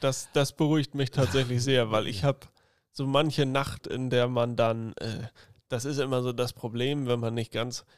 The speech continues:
Speaker 1: ganz hohl in der Birne ist, dann macht man sich leider immer so viele Gedanken,
Speaker 2: Leider,
Speaker 1: bevor man
Speaker 2: ja.
Speaker 1: einschläft.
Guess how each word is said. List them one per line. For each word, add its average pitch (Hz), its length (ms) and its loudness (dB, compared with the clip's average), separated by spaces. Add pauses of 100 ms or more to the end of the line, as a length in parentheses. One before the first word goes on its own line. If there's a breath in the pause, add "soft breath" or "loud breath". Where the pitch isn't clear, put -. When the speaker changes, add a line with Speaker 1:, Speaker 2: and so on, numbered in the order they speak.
(240 soft breath)
Speaker 1:
ganz 131 200 -2
hohl 139 240 4
in 135 100 -4
der 131 120 0
Birne 147 360 2
ist, 139 240 -2
dann 123 140 -2
macht 135 200 -2
man 127 140 -6
sich 123 140 -4
leider 120 240 0
immer 127 160 -6
so 127 80 -4
viele 135 240 -4
Gedanken, 147 400 -2
Speaker 2:
Leider, 95 240 0
Speaker 1:
bevor 104 220 0
man 113 120 0
Speaker 2:
ja. - 80 -2
Speaker 1:
einschläft. 117 720 -4